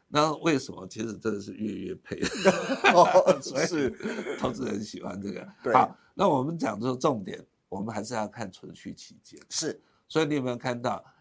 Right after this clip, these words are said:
Speaker 1: 六七九B的存续期间是十六点八四？
Speaker 2: 对。
Speaker 1: 对，啊，然后呢，中信那个，呃，A A A是十三点七七，
Speaker 2: 对。
Speaker 1: 次高。
Speaker 2: 是。
Speaker 1: 所以最低的是零零七二五，
Speaker 2: 国泰的。
Speaker 1: 啊，国泰的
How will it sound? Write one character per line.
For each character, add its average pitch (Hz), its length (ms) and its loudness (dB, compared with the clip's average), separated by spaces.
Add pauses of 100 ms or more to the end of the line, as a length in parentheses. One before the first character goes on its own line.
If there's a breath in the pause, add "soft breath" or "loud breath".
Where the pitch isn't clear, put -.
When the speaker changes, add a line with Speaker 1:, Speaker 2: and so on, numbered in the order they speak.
(140 soft breath)
Speaker 1:
六 151 220 6
七 120 200 -2
九 120 180 -6
B 107 180 -2
的 98 140 -8
存 92 240 -10
续 98 240 -8
期 - 240 -16
间 85 320 -14 (180)
是 104 200 -8
十 - 160 -12
六 98 160 -6
点 87 160 -14 (120)
八 85 240 -14
四？ - 380 -16 (140)
Speaker 2:
对。 151 120 2
Speaker 1:
对， 104 160 -10 (260)
啊， 92 220 -10 (280 soft breath)
然 113 200 -2
后 135 220 -2
呢， 101 220 -8
中 123 260 -6
信 113 320 -8
那 110 80 -8
个， 85 460 -12 (260)
呃 95 160 -12 (120)
，A 113 200 -2
A 117 40 -2
A 107 300 -8
是 - 220 -12
十 - 220 -12
三 98 260 -10
点 87 180 -14
七 85 220 -16
七， - 300 -18 (100)
Speaker 2:
对。 131 140 2
Speaker 1:
次 120 320 -2
高。 - 340 -18 (160)
Speaker 2:
是。 - 320 -8
Speaker 1:
所 120 140 -4
以 104 80 -4 (100)
最 127 180 2
低 95 280 -8
的 87 120 -12
是 92 200 -14
零 92 200 -10
零 90 160 -12
七 87 260 -12
二 90 60 -14
五， 82 160 -14 (120)
Speaker 2:
国 113 200 -6
泰 107 280 -6
的。 90 100 -14
Speaker 1:
啊， 87 60 -8
国 95 80 -8
泰 92 240 -8
的 85 200 -18